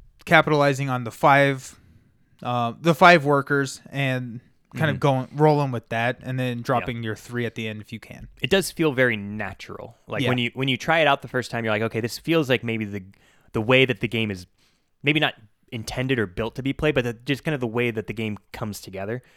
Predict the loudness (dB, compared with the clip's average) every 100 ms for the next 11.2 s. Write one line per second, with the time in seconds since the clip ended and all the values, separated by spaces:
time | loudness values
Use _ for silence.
0 | _ -4 2 2 2 2 4 4 2 0
1 | 0 -4 -6 -6 -8 -10 -8 -6 -2 -2
2 | -4 -8 -10 -12 _ -4 -4 -6 -8 -10
3 | -8 -10 _ -6 -4 -4 -2 4 4 2
4 | -4 0 2 2 0 -2 -4 -4 -2 -2
5 | -2 -4 -8 -10 -8 -8 -6 -6 -6 -10
6 | -10 -6 0 2 2 0 -2 -2 0 0
7 | -2 -4 -6 -8 _ _ _ -16 -6 -6
8 | -6 -10 -10 -6 4 4 4 -2 -6 -6
9 | -4 -2 0 -2 -4 -6 -8 -12 -12 -10
10 | -12 -12 -16 -16 -16 -14 -14 -14 -16 -14
11 | -14 -14